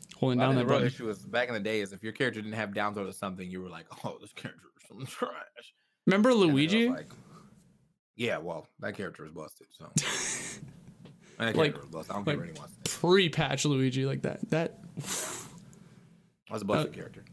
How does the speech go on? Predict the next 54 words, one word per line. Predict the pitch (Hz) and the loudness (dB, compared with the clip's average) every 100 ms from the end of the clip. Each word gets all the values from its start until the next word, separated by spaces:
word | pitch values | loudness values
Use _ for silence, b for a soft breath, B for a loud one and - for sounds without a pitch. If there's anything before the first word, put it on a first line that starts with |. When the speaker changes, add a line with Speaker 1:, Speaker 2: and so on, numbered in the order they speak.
| - | 0
Speaker 1:
yep. | 165 - | 2 4
<laughs> | 156 - - 196 170 - 185 143 - - - | 2 0 0 2 2 0 -4 -4 -10 -20 -6
Speaker 2:
Anyway, | 202 190 131 110 - - | 2 4 4 2 -6 -10
let's | 151 190 | -2 0
get | 220 | 2
into | 202 196 | 4 4
it, | 185 | 4
man. | 175 165 | 4 2
So, | 165 156 | 4 4
uh, | 143 147 143 147 | 4 4 4 4
we | |
have, | 165 156 143 - _ | 4 4 2 -6 _
uh, | 127 | -6
our | 120 117 113 | -4 -2 -2
first | 120 151 139 - | -2 -2 -4 -2
topic | 131 123 113 | -2 -2 -6
is | |
Glitch | - 104 101 | -8 -8 -6
eight. | 101 104 | -8 -6
Glitch | 107 | -6
eight | 113 | -4
happened | 104 98 92 | -4 -4 -8
this | 92 | -10
weekend. | 95 92 92 92 _ _ _ _ _ - | -12 -10 -12 -14 _ _ _ _ _ -4
Uh, | 98 | 2
Speaker 1:
Mm-hmm. | 147 135 | 4 4
Speaker 2:
winner | 117 | 2
going | 107 110 | 2 -2
to | 101 | -4
Tweak. | - 110 110 - - _ - | -4 -4 -4 -12 -20 _ -12
Great | - 117 127 127 | 0 2 2 0
tournament | 120 113 101 | -2 -2 -6
for | - | -14
Tweak. | - 110 120 | -4 -2 2
Also, | 123 131 | 2 2
even | 120 110 | 0 2
greater | 113 110 | 0 2
tournament | 120 113 110 - | 0 -2 -4 -4
for | 98 92 | -2 0
Dark | 95 120 117 | 2 2 2
Wizzy, | 123 123 | 0 2
who | 110 | 0
has | 98 | -2
been | 101 | -4
complaining | 95 123 127 | -6 -2 0
about | 117 | 2
his | 110 | 0
P | - 123 | -2 0
G | 113 | 2
R | 110 | 2
results | 104 107 - | 2 -2 -2
for | 98 | -4
a | |
while. | 98 107 110 | 2 2 0